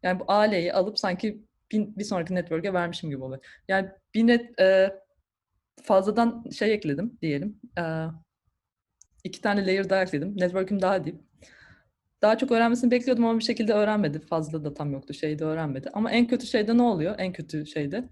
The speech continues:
weight'lerim sıfır oluyor ve sadece identity network, identity matrisi öğreniyor. Yani en kötü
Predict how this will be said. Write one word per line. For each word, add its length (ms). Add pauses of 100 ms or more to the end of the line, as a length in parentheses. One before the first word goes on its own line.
(180)
weight'lerim 400
sıfır 220
oluyor 200
ve 60
sadece 340
identity 500
network, 320 (220)
identity 520 (260)
matrisi 400
öğreniyor. 320
Yani 320 (160)
en 160
kötü 440